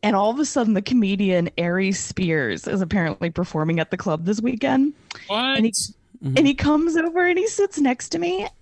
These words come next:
Speaker 1: And I think to myself, "I'm not really a fan of your work. Do I need to say anything to you?" So I'm sitting next
Speaker 3: Mm-hmm.
Speaker 1: to him, but he looks at me. I just wave respectfully. He says hi back. That's it. He orders a drink,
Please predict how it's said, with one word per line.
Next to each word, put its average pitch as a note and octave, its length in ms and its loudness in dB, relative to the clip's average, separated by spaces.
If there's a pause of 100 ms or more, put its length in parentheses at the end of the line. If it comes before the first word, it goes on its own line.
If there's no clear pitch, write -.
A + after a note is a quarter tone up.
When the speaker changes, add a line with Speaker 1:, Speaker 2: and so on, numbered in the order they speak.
(260)
Speaker 1:
And A#3 140 0
I C4+ 80 2
think F4 240 -2
to D#4 80 0
myself, B3 580 0 (600)
"I'm D4 120 0
not F#4 160 2
really C#4+ 220 2
a B3 80 4
fan A3 300 0
of F#3+ 100 0
your E3+ 160 0
work. D3 320 0
Do F3 160 2
I G#3+ 80 2
need E3+ 280 2
to F#3+ 80 0
say G#3 220 0
anything G#3+ 440 2
to B3 160 2
you?" B3 340 2 (420)
So C4+ 380 4
I'm D4+ 140 2
sitting G#4 360 4
next G#3+ 220 2
Speaker 3:
Mm-hmm. B3 120 2
Speaker 1:
to A#3+ 60 2
him, A#3 180 2 (120)
but B3 280 0
he A#3 100 0
looks C4 260 -2
at C#4 80 0
me. A3+ 340 0 (680)
I G3+ 60 2
just G3+ 140 2
wave E3+ 360 2
respectfully. E3 840 -2 (100)
He E3+ 120 -2
says E3 200 -2
hi D3 180 0
back. C3 380 -2 (180)
That's D3 220 -4
it. - 140 -6 (200)
He - 60 -12
orders C4 280 0
a C#4 80 -2
drink, F#3 340 -2